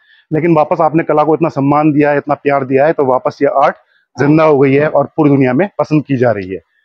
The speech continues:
Arson Woods की website है arson woods dot com और YouTube पर आप देखेंगे हमारी हजारों videos हैं, detailed videos हैं और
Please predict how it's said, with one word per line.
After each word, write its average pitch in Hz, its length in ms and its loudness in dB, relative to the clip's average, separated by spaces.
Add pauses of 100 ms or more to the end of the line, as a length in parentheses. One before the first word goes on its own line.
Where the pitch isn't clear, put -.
(220)
Arson 160 340 0
Woods 156 140 -2
की 165 120 -2
website 143 440 -2
है 175 160 -2
arson 135 340 -2
woods 135 320 -2
dot 117 140 -2 (140)
com 196 200 2 (500)
और 131 120 0
YouTube 156 480 2
पर 170 80 0
आप 156 100 2
देखेंगे 151 360 0
हमारी 131 400 0
हजारों 143 320 0
videos 143 360 2
हैं, 156 220 0
detailed 147 460 0
videos 139 400 2
हैं 165 100 -4 (360)
और 147 100 -2